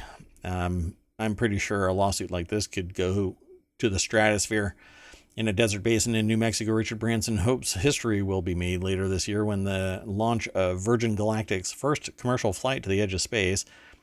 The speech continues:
with tickets costing around four hundred and fifty thousand dollars. I've watched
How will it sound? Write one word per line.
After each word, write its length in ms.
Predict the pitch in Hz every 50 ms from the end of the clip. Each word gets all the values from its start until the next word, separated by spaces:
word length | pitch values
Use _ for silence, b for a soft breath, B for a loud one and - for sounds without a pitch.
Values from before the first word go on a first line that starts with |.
| B B _
with 240 | - 160 - - _
tickets 440 | - 107 90 - - 104 101 - -
costing 420 | - - 92 101 - - 117 117
around 280 | 117 113 117 123 113 -
four 220 | - - 160 156
hundred 300 | 123 123 113 95 90 78
and 200 | 76 73 76 76
fifty 540 | - - 208 202 - - _ _ 71 67 67
thousand 960 | - - - 165 180 202 202 196 190 190 185 185 185 185 175 185 185 180 165
dollars. 840 | 117 82 78 80 78 76 71 69 67 64 62 64 69 71 78 - - b b b b b b b b b b b b b b _ _ _
I've 220 | 170 202 208 180
watched 400 | 190 185 170 147 - - - -